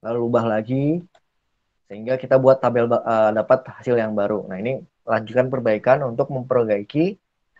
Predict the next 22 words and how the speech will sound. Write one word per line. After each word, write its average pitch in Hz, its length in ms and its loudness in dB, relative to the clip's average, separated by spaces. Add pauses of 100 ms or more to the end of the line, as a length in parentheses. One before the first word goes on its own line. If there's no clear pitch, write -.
eh, 107 320 4
tabel-tabel 117 720 4
yang 135 160 0
telah 123 160 4
diubah, 123 460 2 (760)
eh, 117 180 2 (220)
atau 131 160 2
diperbaiki 135 560 -4
nilainya. 104 560 -4 (480)
Sehingga, 113 480 4
eh, - 320 -8 (240)
sehingga 127 480 0
sampainya 127 480 0
perubahan 110 800 -2
berhenti 117 640 -6
setelah 120 320 0
pada 117 240 2
baris 120 240 0
pertama 113 480 2
atau 147 80 -8
fungsi 131 320 -12
tujuan 117 480 0